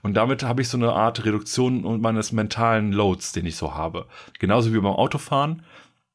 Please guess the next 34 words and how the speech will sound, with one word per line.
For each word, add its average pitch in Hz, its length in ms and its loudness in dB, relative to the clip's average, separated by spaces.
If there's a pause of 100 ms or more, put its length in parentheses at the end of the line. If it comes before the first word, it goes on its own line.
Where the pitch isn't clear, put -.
(460)
Für 95 140 0
diejenigen, 98 400 4
die 85 140 -2
halt 87 180 -4
noch 90 120 -6
Autofahren 110 500 0
lernen 113 340 2
oder 104 140 0
ähnliches, 143 480 -2
ne? 147 160 -2 (180)
Am 101 100 -2
Anfang 120 420 0
unglaublich 147 540 4
anstrengend, 139 380 -2
weil 120 80 2
du 98 80 2
auf - 80 -4
tausend 139 340 0
Sachen 127 220 -2
achten - 280 -4
musst 156 220 -4
und 120 80 -2
irgendwann 131 300 0
geht 120 160 -4
das 120 100 -4
in 117 80 0
Routine 110 400 -2
über, 160 460 -2 (400)
ne? 123 80 0
Dann 127 160 2
ist 120 140 -2
das 113 120 -2
mit 101 100 -2
dem 98 260 -2